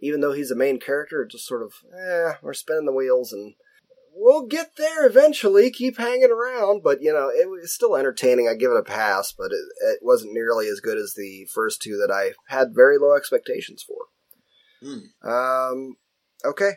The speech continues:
Speaker 1: Eugene, round two for you.
Speaker 2: Okay, round two. I'm gonna t-, I'm gonna take care of, uh, the movie that is opening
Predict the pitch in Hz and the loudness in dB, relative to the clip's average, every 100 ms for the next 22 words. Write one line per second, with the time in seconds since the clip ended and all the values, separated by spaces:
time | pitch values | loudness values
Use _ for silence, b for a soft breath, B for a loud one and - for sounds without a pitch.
0 | - 143 165 151 101 _ - 120 131 - | -4 -6 -4 -4 -6 _ -8 -6 -6 -8
1 | 139 147 160 165 _ _ _ _ _ - | -10 -8 -6 -6 _ _ _ _ _ -6
2 | 156 151 170 135 123 110 107 156 190 170 | -4 0 2 2 0 -4 -4 -4 -4 -6
3 | - 165 120 117 143 175 156 - 156 151 | -2 2 2 0 -4 -2 -2 0 0 0
4 | - 127 143 131 143 135 139 127 117 104 | -8 -10 -8 -4 -4 -4 -4 -4 -4 -6
5 | 110 107 107 104 - _ _ _ _ 120 | -6 -4 -4 -6 -8 _ _ _ _ -4
6 | 131 135 127 123 123 120 107 104 135 139 | -2 -2 -2 -2 -2 -4 -4 -6 -6 -4
7 | 135 135 | -4 -6